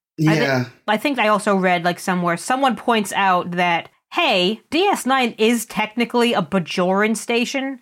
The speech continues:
Speaker 1: So the fact that it was Admiral Ross's decision to let the Romulans on board should not have been a thing.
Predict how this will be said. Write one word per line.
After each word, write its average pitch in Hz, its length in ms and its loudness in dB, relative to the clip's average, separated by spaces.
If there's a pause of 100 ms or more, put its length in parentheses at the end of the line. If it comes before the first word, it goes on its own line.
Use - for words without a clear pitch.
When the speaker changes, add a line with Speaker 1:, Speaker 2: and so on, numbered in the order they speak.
(160)
Speaker 1:
So - 140 0
the 226 120 0
fact 196 320 -2
that 240 180 0
it 220 100 -2
was 202 400 0
Admiral 202 540 2
Ross's 185 560 -2
decision 233 720 0
to 208 140 0
let 190 240 0
the 196 60 2
Romulans 202 640 2
on 233 200 2
board 254 480 2 (320)
should 233 540 0
not 196 300 2
have 190 240 0
been 196 160 4
a 170 80 2
thing. 156 540 -4